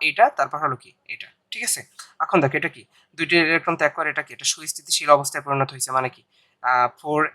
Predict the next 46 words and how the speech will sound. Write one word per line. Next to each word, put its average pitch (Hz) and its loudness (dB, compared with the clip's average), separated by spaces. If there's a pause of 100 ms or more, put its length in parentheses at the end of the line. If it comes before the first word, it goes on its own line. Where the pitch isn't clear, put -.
এস 143 -2
কত? 127 -14
জিরো, 131 -4 (220)
এই 127 -14
যেটা 131 -8
সুস্থিতিশীল 135 -4
অবস্থায় 127 -2
পরিণত 123 -4
হয়েছে। 131 -8 (420)
এখন 170 2 (260)
এটা 151 -2
কিন্তু 185 -4
দু-, 165 -16
আহ, 135 4
দুইটা 170 -2
ইলেকট্রন 170 2
তো - -18
ত্যাগ 135 0
করছে। - -8 (320)
এখন 151 4
দেখো 131 -2
এখানে 160 -2
কি 151 -8
আছে? - -6
থ্রি 156 -4
ডি 165 -4
সিক্স - 0
আছে। - -4 (240)
সে - 0
চাইলে 175 8
কি 156 -2 (120)
আরেকটা 151 4
ইলেকট্রন 160 -2
ত্যাগ 147 -2
করতে 147 -6
পারে, 143 2 (240)
তাহলে 147 0
সে 185 0
কিসে 175 -6
পরিণত 160 4
হবে? 117 -6 (340)
থ্রি 160 -6
ডি 175 0
ফাইভে 151 2
পরিণত 156 2
হবে। 151 -6